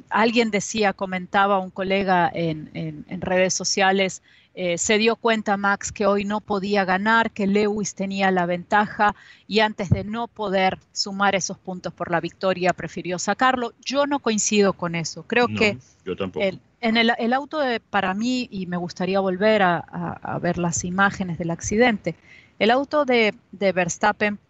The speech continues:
Speaker 1: se monta sobre lo que llamamos los, los pianitos, las bananas, tienen diferentes nombres <laughs> en diferentes países. Eh, el, Hamilton tampoco le da demasiado espacio y para mí al final acaba siendo un incidente de carrera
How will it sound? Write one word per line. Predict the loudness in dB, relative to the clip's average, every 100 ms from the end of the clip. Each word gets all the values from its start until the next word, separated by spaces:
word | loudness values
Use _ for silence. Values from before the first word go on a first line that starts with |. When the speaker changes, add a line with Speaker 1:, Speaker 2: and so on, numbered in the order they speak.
| _ _ _ _ _ _ -14
Speaker 1:
se | -6 0 2
monta | 2 2 0
sobre | 0 -2 -2
lo | -2
que | -2 0
llamamos | 2 2 0 -2
los, | -4 -4 -8 -8
los | -10 -6
pianitos, | -2 0 2 0 -2 -4 -4 -4
las | -4 -2
bananas, | -2 2 2 2 0 -2
tienen | -2 -2 0
diferentes | 0 2 2 2 -2 -2
nombres | -4 -2 -2 -2
<laughs> |
en | -6
diferentes | -4 -2 0 0 0 -4
países. | -2 0 2 0 2 2 0 -8 -20 -20 -20 -20 _
Eh, | 2 4 6 4 2 -2 -6 -16 _ _ _ _ _
el, | 0 0 -4 _ -20 _ _ -12 0
Hamilton | 2 4 4 2
tampoco | 0 -2 2 2 2 0
le | 0 2
da | 4 2
demasiado | 0 -6 -4 -4 -4
espacio | -6 2 4 4 0 -6 -6
y | -8
para | -2 -2
mí | 0 0
al | 0
final | -2 0 2 2
acaba | 0 -4 -4
siendo | -6 -6 -6
un | -6
incidente | -6 -2 -2 0 -2
de | -2
carrera | -2 0 2 2 2